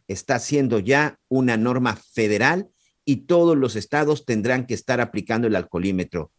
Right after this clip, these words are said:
El alcoholímetro, un programa que qué bueno que llegó para quedarse y que ojalá todos lo apliquen de la misma manera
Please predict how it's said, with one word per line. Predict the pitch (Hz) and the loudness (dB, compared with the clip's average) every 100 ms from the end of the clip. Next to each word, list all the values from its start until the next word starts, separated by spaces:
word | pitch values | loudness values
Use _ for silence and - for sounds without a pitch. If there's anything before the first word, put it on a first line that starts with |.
| - | -6
El | 107 | 0
alcoholímetro, | 104 101 117 120 127 110 - - | 0 0 0 2 2 0 -2 -2
un | 151 | -2
programa | 127 131 117 135 143 117 | 2 0 2 2 0 -2
que | - 92 | -4 -6
qué | - | 0
bueno | 139 147 131 | 2 2 0
que | 113 | -4
llegó | 104 123 | -2 -2
para | 131 104 | 0 -2
quedarse | - 107 135 127 165 165 - - | 0 0 0 -2 -4 -4 -18 -12
y | - 135 - | -2 -2 2
que | 135 135 | 2 4
ojalá | 127 127 127 151 156 | 2 2 2 2 2
todos | - 175 165 | 0 2 2
lo | 135 120 | 2 0
apliquen | 113 147 147 135 | 0 -4 -2 0
de | |
la | 113 | 2
misma | 113 135 127 | 2 2 0
manera | 110 127 143 147 | 2 0 0 -2